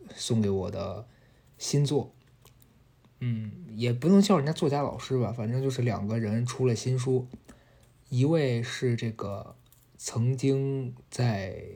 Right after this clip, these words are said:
小高的岛来过的这个周鸿祥先生，一年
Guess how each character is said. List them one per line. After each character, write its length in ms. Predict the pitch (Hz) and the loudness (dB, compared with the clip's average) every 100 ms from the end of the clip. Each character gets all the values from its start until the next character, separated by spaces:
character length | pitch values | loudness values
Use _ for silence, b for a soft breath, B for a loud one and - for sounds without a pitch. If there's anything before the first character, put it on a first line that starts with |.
| 104 | -8
小 200 | - 107 | -6 -4
高 160 | 120 | -2
的 60 | 120 | -2
岛 160 | 107 98 | -2 -6
来 220 | 104 104 | -4 -4
过 200 | 123 107 | -2 -4
的 80 | 104 | -4
这 120 | 113 | -6
个 80 | 120 | -8
周 200 | - 120 | -2 -2
鸿 180 | 123 113 | 0 -2
祥 200 | 98 113 | 0 -2
先 220 | 117 101 | -4 -6
生， 140 | 120 - b b b b b b _ | -8 -14 b b b b b b _
一 100 | 156 | 0
年 520 | 135 120 101 117 113 | 4 4 4 0 -2